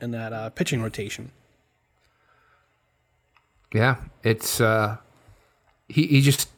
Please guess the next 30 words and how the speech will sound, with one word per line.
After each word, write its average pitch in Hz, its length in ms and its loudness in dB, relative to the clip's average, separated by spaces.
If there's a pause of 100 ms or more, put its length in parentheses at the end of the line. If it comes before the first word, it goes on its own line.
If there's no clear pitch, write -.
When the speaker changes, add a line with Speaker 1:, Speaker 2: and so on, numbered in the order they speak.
(100)
Speaker 2:
he 135 120 4
was 123 100 4
just 139 160 0
a 127 60 0
great 117 280 2
pitcher. 127 280 2
I - 20 4
mean, 123 100 6
those 156 160 6
stats 147 300 6
don't 120 160 2
surprise 107 500 0
me. 117 160 2
I 117 60 2
mean, 110 320 0 (640)
you 113 40 0
know, 110 80 4
but 120 160 2
it'd 123 200 4
be, 143 200 -2 (200)
he, 160 320 0 (500)
you 156 160 8
look 160 100 6
at 143 80 6
Walter 135 280 6
Johnson. 113 480 4
I 107 40 2
mean, 104 260 2
that 120 120 4
guy 107 380 2